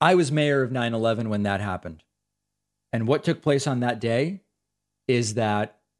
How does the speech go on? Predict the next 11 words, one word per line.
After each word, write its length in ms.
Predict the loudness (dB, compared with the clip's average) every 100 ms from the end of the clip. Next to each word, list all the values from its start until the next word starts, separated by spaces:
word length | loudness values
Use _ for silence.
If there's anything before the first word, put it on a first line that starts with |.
| _
uh, 240 | -4 -4 -2
more 260 | 0 0
than 160 | 2 0
a 80 | 0
dozen, 640 | 2 2 0 -4 -6 -10 _ _
uh, 380 | -4 -2 -2 -2
men, 480 | 0 2 2 0 -4 -12 _ _ _ _ -18
mostly 560 | -6 -2 0 0 0
Saudis, 640 | 0 0 0 -2 -6 -12 _ _ _ _ _ _ -2
attacked 440 | 2 4 2 2
us, 420 | -2 -2 -4 -8